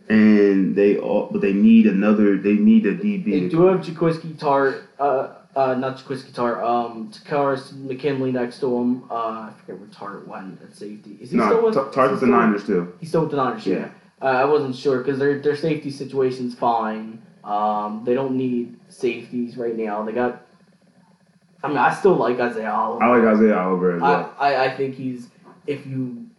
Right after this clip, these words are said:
Speaker 2: get rid of the idiot coach there who has him running a terrible system, I really do, but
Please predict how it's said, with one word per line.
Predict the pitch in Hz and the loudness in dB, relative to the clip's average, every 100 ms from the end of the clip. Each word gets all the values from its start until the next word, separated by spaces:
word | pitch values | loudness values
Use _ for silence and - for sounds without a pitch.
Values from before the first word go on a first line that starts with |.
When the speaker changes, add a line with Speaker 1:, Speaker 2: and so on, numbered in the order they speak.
| - | -6
Speaker 2:
get | 139 135 | -2 -2
rid | 139 131 | 0 0
of | 123 | -2
the | 127 120 120 - _ - | -4 -4 -6 -12 _ -10
idiot | 139 127 123 113 - | -6 -2 -2 -2 -6
coach | 139 123 120 123 - - - - - - | -8 -6 -6 -10 -12 -20 -20 -20 -14 -4
there | 120 113 113 113 110 | -2 -2 -2 -4 -8
who | 131 123 110 110 - - | -8 -8 -8 -10 -18 -10
has | 123 120 | -6 -4
him | 123 | -4
running | 120 117 113 | -4 -6 -6
a | |
terrible | 123 113 117 | -6 -6 -8
system, | 113 110 117 107 | -10 -12 -10 -8
I | 117 120 123 131 | -6 -6 -8 -10
really | 123 123 113 | -6 -4 -4
do, | 113 117 | -8 -8
but | 113 113 98 | -8 -8 -8